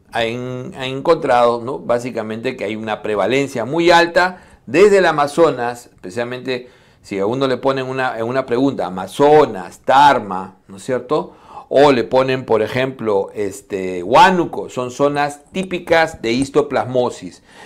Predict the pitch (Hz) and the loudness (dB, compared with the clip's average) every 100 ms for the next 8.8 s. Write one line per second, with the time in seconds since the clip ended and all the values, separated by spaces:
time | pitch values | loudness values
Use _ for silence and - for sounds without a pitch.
0 | - - 127 123 - 123 170 175 170 165 | -18 -6 -4 -4 -4 0 2 2 4 2
1 | 156 - 151 - - 120 117 143 123 - | 2 2 2 2 -2 -6 2 4 4 0
2 | 92 92 110 - 139 143 139 143 - 139 | -14 -12 -12 -4 -2 -2 -2 -4 -2 2
3 | 143 143 - 117 139 143 131 123 - 135 | 2 2 -4 -8 -6 -4 -6 -6 0 2
4 | 160 127 135 - 113 - 110 107 123 127 | 4 0 -4 -16 -20 -14 -12 -10 -10 -8
5 | 127 123 135 120 - 107 113 131 123 120 | -8 -6 -6 -8 -10 -6 -4 -4 -2 -4
6 | 107 104 110 135 143 160 160 - 117 131 | -4 -4 0 2 4 2 0 -14 -6 -2
7 | 135 131 120 113 90 95 - 85 76 73 | -2 -2 0 0 -2 -10 -8 -10 -10 -16
8 | 73 - 92 92 - 98 95 85 | -18 -14 -14 -16 -16 -14 -12 -14